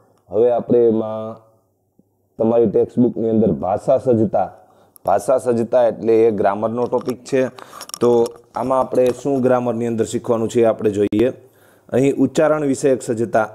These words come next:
આપણે ખ્યાલ છે કે ત્રણ પ્રકારના સ આવે છે. એમાંથી પહેલા સગડી અને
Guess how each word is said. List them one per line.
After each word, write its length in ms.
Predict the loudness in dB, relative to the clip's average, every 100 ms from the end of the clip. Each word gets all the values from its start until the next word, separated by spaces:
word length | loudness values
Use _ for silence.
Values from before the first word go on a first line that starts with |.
| -6
આપણે 260 | -2 0
ખ્યાલ 360 | -2 0 0 0
છે 180 | 0 0
કે 100 | -2
ત્રણ 320 | -2 -2 -2
પ્રકારના 540 | -2 -2 0 -2 -2
સ 140 | -4 0
આવે 340 | 2 2 0
છે. 340 | -2 0 -2 -4 -16 _ -2
એમાંથી 380 | 0 0 0
પહેલા 240 | 0 0 0
સગડી 640 | 0 -2 2 2 2 -2 -6
અને 460 | -4 0 0 -2